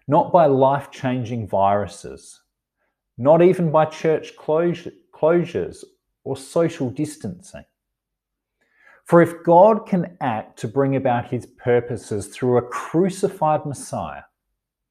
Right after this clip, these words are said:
then so too he can act to bring about his purposes for creation through any circumstances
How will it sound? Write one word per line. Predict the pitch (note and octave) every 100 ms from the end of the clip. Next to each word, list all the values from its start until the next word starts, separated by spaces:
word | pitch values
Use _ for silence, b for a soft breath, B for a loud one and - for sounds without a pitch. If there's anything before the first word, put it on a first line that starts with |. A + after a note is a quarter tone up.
| b b b b
then | D3 C#3+ C3
so | - E3+ F#3 F#3+
too | G3 - D3+ C#3+
he | C#3
can | C#3 B2+ -
act | C#3+ - -
to | B2
bring | C3 B2+ B2
about | A#2 A2+ - _
his | E3 F3+ F3
purposes | - A2 F#2+ F#2 - G2 F2 - b b b
for | - A2 -
creation | G#2+ G2 F#2+ F#2 - D#2 D2 _ _ _ _ _
through | A#2+ A2+ - B2+
any | C#3 D3+ A2+
circumstances | - G#2 F#2 F#2+ F#2 - F#2+ E2+ - F2+ E2+ E2+